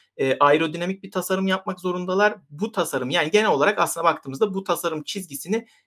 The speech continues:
belli bir oranda korumak zorundalar. O yüzden, e, tasarımlar birbirine büyük oranda benziyor ama, e, Nio'nun bu modelini kendi marka bazında değerlendirirsek, e, daha önce çıkardığı otomobillerden bence, e, daha şık,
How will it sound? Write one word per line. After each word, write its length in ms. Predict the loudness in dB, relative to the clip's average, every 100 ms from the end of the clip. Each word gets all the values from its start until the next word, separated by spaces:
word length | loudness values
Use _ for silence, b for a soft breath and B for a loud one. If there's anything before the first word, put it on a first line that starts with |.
| _
belli 340 | 2 4 4 4
bir 40 |
oranda 380 | 4 4 0 -2
korumak 400 | 2 2 2 0
zorundalar. 520 | -2 -2 0 2 2 4
O 120 | 0
yüzden, 360 | 0 -2 -2 -6 _ _ -6
e, 200 | -2 0
tasarımlar 560 | 0 0 0 2 0 0
birbirine 380 | -4 -4 -4
büyük 200 | -4 0
oranda 320 | 0 0 -4 -2
benziyor 460 | -2 -2 2 2 4
ama, 340 | 4 6 4 B B B _ 2
e, 400 | 2 2 0 0
Nio'nun 500 | 2 2 2 -2 0
bu 120 | 0
modelini 600 | 2 -2 -2 -4 -6 -8 _ _ _ _ _ _ -20 0
kendi 560 | 2 4 4 4 4 2
marka 440 | 4 6 6 2
bazında 380 | 2 2 -2 2
değerlendirirsek, 880 | 4 4 4 0 -2 -4 -2 -4 b b _
e, 300 | -2 0 0
daha 240 | 2 4 4
önce 260 | 2 -2
çıkardığı 480 | -8 0 4 4 4
otomobillerden 880 | 2 2 0 -2 -2 -2 0 0 -2 b _
bence, 480 | 2 2 2 0 -2 _ -8
e, 280 | -2 0 2
daha 220 | 4 4
şık, 400 | 0 -4 -8